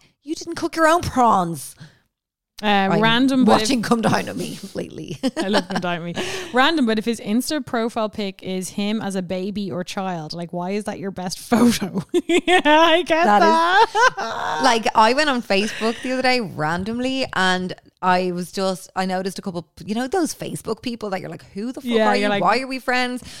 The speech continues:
Speaker 1: But some people, like, I've been on Facebook for how long? Twenty years, is it? I'm not good at time.
Speaker 2: Uh, not twenty.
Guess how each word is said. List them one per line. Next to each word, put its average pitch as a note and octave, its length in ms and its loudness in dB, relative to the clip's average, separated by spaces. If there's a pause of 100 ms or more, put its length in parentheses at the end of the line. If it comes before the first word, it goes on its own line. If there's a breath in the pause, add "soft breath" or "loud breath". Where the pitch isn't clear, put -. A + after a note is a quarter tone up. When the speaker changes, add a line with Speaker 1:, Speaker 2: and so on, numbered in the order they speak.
(140 loud breath)
Speaker 1:
But A3+ 100 -10
some D4+ 160 -6
people, F4+ 220 -6
like, A3+ 160 -4
I've D4 140 -2
been G4 100 -8
on F4 60 -8
Facebook B3+ 300 -8
for D#3+ 120 -8
how E3 180 -2
long? D3 200 -6
Twenty G3+ 280 -6
years, D4 220 -6
is D4+ 120 -6
it? D#4+ 80 -10 (880)
I'm F#3+ 80 -6
not D#3+ 140 -4
good D#3 120 -8
at - 80 -12
time. E3 240 -10 (520)
Speaker 2:
Uh, - 140 -20
not F#3 400 -12
twenty. - 460 -14